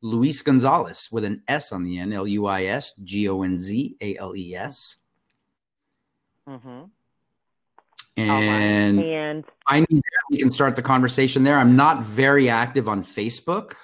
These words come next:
Speaker 1: Uh, I would say I'm sorry, I'm
Speaker 2: Mm-hmm.
Speaker 1: not, but I'm not. Not very active on, on
Speaker 2: <laughs>
Speaker 1: Facebook.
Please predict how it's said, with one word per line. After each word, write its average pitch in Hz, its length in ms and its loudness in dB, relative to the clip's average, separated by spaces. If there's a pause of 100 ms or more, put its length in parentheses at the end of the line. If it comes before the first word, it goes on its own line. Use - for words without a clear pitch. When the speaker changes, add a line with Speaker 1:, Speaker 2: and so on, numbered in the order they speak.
(220)
Speaker 1:
Uh, 101 420 -4
I 110 180 -4
would 107 180 -8
say 104 160 -4
I'm 98 120 -4
sorry, 101 320 -2
I'm 95 100 -2
Speaker 2:
Mm-hmm. 95 60 0
Speaker 1:
not, 113 220 2
but 90 80 -6
I'm 90 220 -8
not. - 120 2 (300)
Not 202 160 4
very 160 240 4
active 135 280 0
on, 113 220 0 (300)
on 139 160 6
Speaker 2:
<laughs> 127 120 0
Speaker 1:
Facebook. 131 440 2